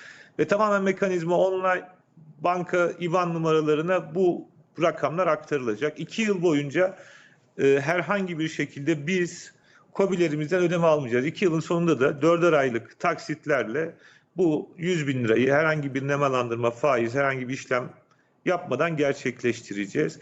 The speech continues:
Burada dikkat edilmesi gereken, sorulan sorulardan bir tanesi o. İşte, "Biz bir kişiyi aldık ama onunla ilerlemek istemiyoruz veya o kişi bizi bıraktı. Bu zaman ne olacak?"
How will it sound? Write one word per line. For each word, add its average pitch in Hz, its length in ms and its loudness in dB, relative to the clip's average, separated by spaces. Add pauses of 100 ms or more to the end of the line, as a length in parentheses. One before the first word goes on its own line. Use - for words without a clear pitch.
(360)
Burada 208 340 2
dikkat 180 340 -2
edilmesi 165 480 0
gereken, 127 520 0
sorulan 160 420 2
sorulardan 135 640 -2
bir 120 80 -8
tanesi 113 460 -2
o. 170 180 0 (220)
İşte, 160 180 -4
"Biz 175 180 -2
bir 180 80 -2
kişiyi 180 340 2
aldık 175 380 2
ama 170 180 2
onunla 170 300 2
ilerlemek 165 540 0
istemiyoruz 143 640 -2
veya 147 240 4
o 160 100 2
kişi 147 300 -8
bizi 127 300 -6
bıraktı. 123 600 0
Bu 143 80 -6
zaman 147 320 -2
ne 151 40 2
olacak?" 147 500 0